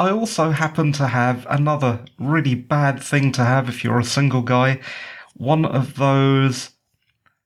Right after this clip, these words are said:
hair clippers, the industrial kind that you find at the hairdressers. So they're really powerful, really efficient, and really quick. I agonized for about a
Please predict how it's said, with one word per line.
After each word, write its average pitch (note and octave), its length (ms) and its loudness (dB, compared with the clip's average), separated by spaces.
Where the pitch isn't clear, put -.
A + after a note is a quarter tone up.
hair F#3 340 0
clippers, G#2+ 720 -2
the D3+ 80 2
industrial F3 720 0
kind C3+ 540 0
that B2+ 140 0
you C3 120 0
find A#2+ 600 0
at - 300 -4
the - 140 -2
hairdressers. G#2+ 1000 0
So A#2+ 240 0
they're B2+ 160 2
really F#3 240 0
powerful, D3 720 0
really C3 280 0
efficient, A#2+ 680 -2
and A2+ 180 2
really C3+ 300 0
quick. - 560 -4
I D#3 160 0
agonized C#3+ 560 2
for B2+ 120 2
about B2 240 2
a A2+ 40 -4